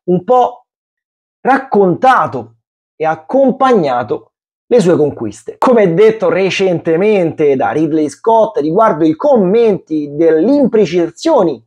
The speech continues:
storiche presenti nel film, ha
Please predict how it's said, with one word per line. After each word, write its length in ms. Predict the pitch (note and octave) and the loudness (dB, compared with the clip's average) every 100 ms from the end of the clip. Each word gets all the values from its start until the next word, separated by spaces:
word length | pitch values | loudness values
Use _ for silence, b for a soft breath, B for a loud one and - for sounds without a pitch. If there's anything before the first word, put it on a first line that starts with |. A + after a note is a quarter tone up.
| _ | _
storiche 680 | - A#3+ A#3+ F#3+ D3+ C3+ A#2 | -6 0 2 2 0 -4 -8
presenti 560 | - D#3 A3 G3+ - G#3 | -4 -2 0 -2 -4 -2
nel 220 | C#4 C4 | -2 -2
film, 420 | - F#3+ G3 F#3 | -2 0 0 0
ha 800 | F3+ F3+ - _ G#3+ G#3 G3 G#3 | 0 0 -2 _ 0 2 2 -2